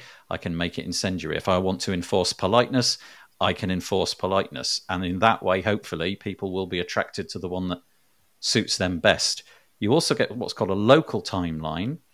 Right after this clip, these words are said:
So because mine's hopefully gonna be more about WordPress than other things, that may be something you might be drawn to it because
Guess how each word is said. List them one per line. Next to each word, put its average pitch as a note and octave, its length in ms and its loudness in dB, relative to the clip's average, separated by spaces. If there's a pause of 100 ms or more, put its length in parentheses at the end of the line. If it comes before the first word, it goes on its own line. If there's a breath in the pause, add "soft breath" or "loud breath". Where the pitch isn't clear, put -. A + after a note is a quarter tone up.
(220)
So A2 80 -2
because A2+ 280 0
mine's A#2 420 4
hopefully C3 380 2
gonna F#2+ 160 -2
be G2 80 -2
more G2+ 420 4
about F2+ 320 2
WordPress F#2 480 -2
than F#2+ 120 -2
other G#2+ 180 2
things, E2+ 560 -6
that G#2 180 2
may A2 180 0
be G2 140 -4
something G2+ 540 -6
you A2+ 100 -6
might G#2+ 220 0
be G2+ 80 -8
drawn G2 360 -4
to - 140 -6
it - 140 -6
because - 360 -6